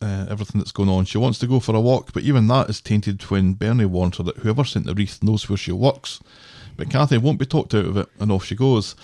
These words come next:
And when she gets back, she's got more texts and more emails, and any hope that we had that the wreath was an unfortunate coincidence goes out of the window. "Hope you enjoyed your wreath and that you rot in hell," says one of the messages. Brian suggests getting a new phone and email,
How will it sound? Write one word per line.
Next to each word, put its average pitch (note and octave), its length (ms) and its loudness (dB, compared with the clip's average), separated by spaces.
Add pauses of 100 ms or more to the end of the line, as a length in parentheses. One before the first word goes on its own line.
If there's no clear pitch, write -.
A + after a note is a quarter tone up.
(360)
And C3 100 4
when D3+ 100 6
she D3+ 100 0
gets D3+ 160 2
back, D#3 320 2
she's A#2+ 200 -2
got - 200 -2
more C3+ 200 4
texts A#2 440 -2
and G2+ 80 4
more A#2 160 4
emails, F#2+ 520 2
and G#2 220 -4
any D3 160 2
hope B2 380 0
that A2 120 -8
we G2 100 -2
had G#2 340 2 (160)
that G2+ 160 -6
the F2+ 80 -4
wreath C3 340 -4 (100)
was G2+ 200 0
an G2 60 4
unfortunate - 540 0
coincidence F#2 540 -2
goes F2 220 -6
out A2 120 0
of - 60 -8
the G#2+ 80 -2
window. G2 340 2 (540)
"Hope - 240 -2
you B2+ 80 4
enjoyed A2+ 420 4
your G2+ 120 2
wreath C3 420 0
and G#2+ 140 0
that G2+ 120 -2
you G#2 120 -2
rot A2 240 2
in G#2 60 2
hell," A2+ 340 4
says F2 240 -2
one G2 100 2
of F#2+ 80 2
the F#2 60 4
messages. F#2+ 520 0 (560)
Brian D#3 240 4
suggests C#3+ 440 0
getting - 220 0
a D#3+ 40 6
new D#3 100 6
phone C#3+ 240 2
and A#2+ 120 4
email, G2 400 4